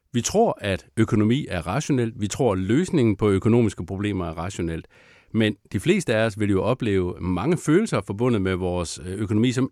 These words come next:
ikke er rationel. Herunder finansfobi. Altså, man kender den der følelse af, at pulsen stiger, man får sved i håndfladen, man skal ind og tjekke sin konti, og man er helt sikker på, måske med sådan katastrofetanker, at der er bare ingen penge. Så finansfobi er jo sådan en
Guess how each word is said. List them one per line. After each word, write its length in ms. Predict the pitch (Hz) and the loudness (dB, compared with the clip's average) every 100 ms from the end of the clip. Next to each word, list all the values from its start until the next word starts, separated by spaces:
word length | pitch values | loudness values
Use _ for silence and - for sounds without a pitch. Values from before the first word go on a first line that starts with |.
| _ | _
ikke 260 | 165 180 147 - | 2 2 0 -6
er 200 | 90 78 - - | -6 -6 -8 -6
rationel. 420 | 87 - 76 76 _ - _ - | -4 -4 -6 -8 _ -20 _ -2
Herunder 360 | 135 107 113 92 - | 2 2 2 -2 -2
finansfobi. 880 | 110 92 98 - - - 90 87 90 | -2 0 -2 -6 -12 -6 -4 -4 -6
Altså, 200 | 85 98 | -4 0
man 220 | 101 98 | 2 0
kender 240 | 110 110 | 0 -2
den 160 | 101 98 | -2 -2
der 60 | 92 | -2
følelse 360 | 110 107 101 | -2 -2 -2
af, 180 | 92 85 | -2 -4
at 80 | 80 | -6
pulsen 400 | - 113 - 90 | -4 -4 -4 -6
stiger, 420 | - 120 113 92 - - - - | -2 -2 0 -2 -4 -20 -12 -6
man 100 | 98 | -2
får 160 | 104 | -2
sved 280 | 92 113 113 | -2 0 2
i 40 | 104 | 2
håndfladen, 460 | 101 110 107 92 | 2 -2 0 0
man 120 | 95 | -2
skal 140 | 82 107 | -2 -2
ind 100 | 98 | -2
og 60 | |
tjekke 260 | - 113 110 | -2 -6 -4
sin 160 | 101 90 | -6 -4
konti, 420 | 107 135 123 107 - - - - | -2 -2 -4 -6 -8 -20 -16 -2
og 120 | 117 | 2
man 120 | 117 | 4
er 40 | 101 | 2
helt 300 | 143 123 - | 2 2 2
sikker 200 | 107 95 | -2 -2
på, 180 | 113 | -2
måske 320 | 92 85 117 98 | -2 -4 -2 0
med 80 | |
sådan 160 | 98 95 | -2 -4
katastrofetanker, 920 | - 90 87 95 117 101 92 85 85 | -4 -6 -6 -4 -4 -4 -6 -6 -8
at 200 | 92 - | -12 -10
der 60 | 98 | -10
er 100 | 92 | -8
bare 300 | 90 90 85 | -8 -8 -8
ingen 180 | 92 | -8
penge. 260 | - 73 80 _ - - _ - | -8 -10 -12 _ -20 -20 _ -6
Så 140 | 127 | -2
finansfobi 1040 | 113 120 170 190 - - - 123 113 117 131 | 2 2 2 -2 -6 -20 -4 -2 2 0 0
er 100 | 107 | -2
jo 120 | 107 | -2
sådan 260 | - 135 139 | -2 -2 -2
en 200 | 117 | -4